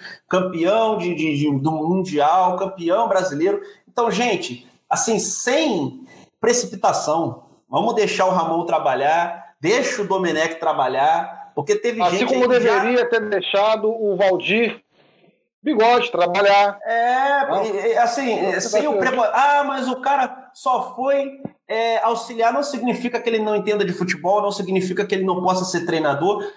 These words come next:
Speaker 1: É preciso ter tempo e dar tempo pra gente poder avaliar o trabalho, entendeu? E o trabalho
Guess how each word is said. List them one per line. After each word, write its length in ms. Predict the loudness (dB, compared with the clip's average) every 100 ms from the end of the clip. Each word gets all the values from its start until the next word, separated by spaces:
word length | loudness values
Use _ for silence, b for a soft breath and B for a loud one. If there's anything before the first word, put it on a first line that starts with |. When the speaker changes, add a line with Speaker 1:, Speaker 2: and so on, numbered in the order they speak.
| B
Speaker 1:
É 80 | -2
preciso 560 | 0 0 0 0 -2
ter 300 | 0 0 -2
tempo 360 | 0 0 2 -2 -8 -16 _
e 80 | 0
dar 340 | 2 2 0
tempo 400 | -2 0 -2 -8 B B B _
pra 140 | -2 0
gente 220 | 0 -2
poder 240 | -2 0
avaliar 500 | 0 2 2 2 2
o 60 | 2
trabalho, 480 | 0 2 2 2 0
entendeu? 420 | -2 0 0 0
E 40 |
o 60 | -2
trabalho 560 | -2 0 0 0 -2